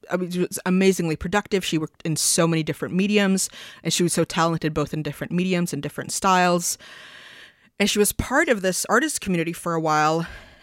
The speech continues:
And then, you know, she got married and she had kids, and she always kept painting right up until, like, the very last few li-,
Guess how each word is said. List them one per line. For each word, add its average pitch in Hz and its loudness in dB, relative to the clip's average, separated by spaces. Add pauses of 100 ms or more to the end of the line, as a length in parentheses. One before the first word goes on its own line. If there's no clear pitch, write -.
(140)
And 175 2
then, 175 0
you 220 2
know, 202 2
she 220 -4
got 202 -2
married 190 2
and 196 0
she - -2
had 175 -2
kids, 254 -2
and 196 2
she 208 0
always 190 4
kept - -2
painting 240 2
right 175 2
up 190 -2
until, 165 0 (540)
like, 175 -2
the 175 2
very 175 2
last 170 2
few 170 -4
li-, 160 -2